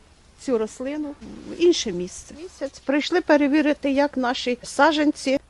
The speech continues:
і вже молоді рослини перенесли двадцятиградусні морози. Ось ми знаходимося на розсаднику, е, сосни Паласа, підвид, е, кримська сосна. Біля неї росте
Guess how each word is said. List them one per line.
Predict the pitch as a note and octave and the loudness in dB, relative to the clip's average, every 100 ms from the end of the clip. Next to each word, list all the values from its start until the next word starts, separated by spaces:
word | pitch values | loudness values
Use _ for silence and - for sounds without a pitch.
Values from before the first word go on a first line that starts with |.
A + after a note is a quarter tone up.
| _ - | _ -12
і | A#3+ | -6
вже | A#3+ B3+ | 0 2
молоді | B3 B3 A3+ A#3+ | 4 4 4 2
рослини | A3 G#3+ B3+ D#4 E4 C#4+ - - | 2 0 2 4 4 2 -6 -4
перенесли | - A#3+ A#3+ B3 C4+ - B3 | 4 6 6 4 2 6 6
двадцятиградусні | G3+ G3+ A3+ - A3+ G#3 A#3+ A3+ - A3 | 6 2 0 2 2 4 4 2 -4 -4
морози. | G3+ F#3 F#2+ - - - - - - - | 0 -2 -4 -8 -14 -18 -20 -20 -20 -12
Ось | - F4+ - | -6 -2 2
ми | D#4 | 2
знаходимося | D4 D4+ D#4 C#4 C#4 - C4+ | 2 2 2 2 2 2 2
на | B3+ B3+ B3+ A#3+ | 4 4 4 4
розсаднику, | A#3+ - - A3+ A3+ G#3+ - A3 G#3 - - - - | 0 -4 0 0 0 -4 -2 -2 -2 -6 -20 -20 -8
е, | G3+ | -8
сосни | G3+ A#3+ - C#4+ C4+ | 0 -2 2 2 2
Паласа, | A#3 A3 F#3+ F3+ - - C4 E4+ - - - - - | 2 0 2 -2 -4 -4 -2 -2 -6 -20 -20 -20 -10
підвид, | A#3+ G#3 C4 D4+ - - A3 | -6 0 2 0 -2 -14 -8
е, | A3 G#3+ G#3+ A3 | -4 -4 -4 -2
кримська | B3 C#4 B3+ - A#3 | 2 2 2 -2 -4
сосна. | - G3+ - F3 E3 - - - - - - | -2 -6 -2 -2 -4 -14 -20 -20 -20 -10 0
Біля | C#4 D4+ | 4 6
неї | E4+ G4+ F#4+ F#4 | 6 8 8 8
росте | D4+ - - C#4+ | 4 0 4 4